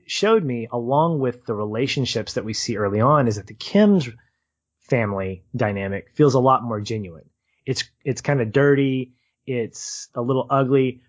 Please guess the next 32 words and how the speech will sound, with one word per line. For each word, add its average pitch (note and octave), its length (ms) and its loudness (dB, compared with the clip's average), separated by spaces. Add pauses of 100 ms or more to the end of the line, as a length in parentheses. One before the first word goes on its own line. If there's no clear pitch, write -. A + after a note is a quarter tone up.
but D3 100 2
it's A#2+ 100 -6
very D3 280 2
honest. - 580 -2 (560)
I C#3 40 -4
mean, C3+ 220 0
these D#3 220 0
guys C#3 380 2 (480)
genuinely C#3 520 0
care C#3+ 280 -2
for - 140 -12
each D#2 160 -14
other. - 340 -20 (680)
Otherwise, A#2+ 540 2
they C3 120 2
wouldn't C#3 340 0
<laughs> C#3+ 200 -2
manipulate E3 760 0 (460)
and C3 200 -6
try C#3+ 140 0
to C3 100 0
get C#3 400 0 (240)
the C3+ 60 -2
entire C3 320 0
family C#3+ 400 -4
ingratiated A#2+ 920 -2
into B2 760 2
the A2 100 0
world G#2+ 300 4
of F#2 80 -4
the G2 80 -8
Parks. - 600 -2